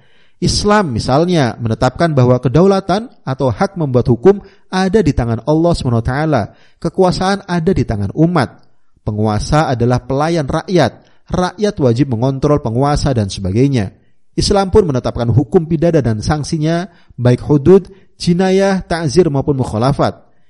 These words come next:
Islam pun mengatur kehidupan dan pergaulan sosial. Semua ketetapan syariah Islam itu tentu untuk mengatur kehidupan manusia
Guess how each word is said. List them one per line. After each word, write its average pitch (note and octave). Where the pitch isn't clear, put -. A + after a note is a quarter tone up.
Islam A2+
pun E3+
mengatur F3
kehidupan C3+
dan G#2
pergaulan B2
sosial. A#2
Semua D#3+
ketetapan A#2
syariah G#2+
Islam A2+
itu D#3
tentu F3+
untuk B2+
mengatur B2+
kehidupan A#2
manusia D#3+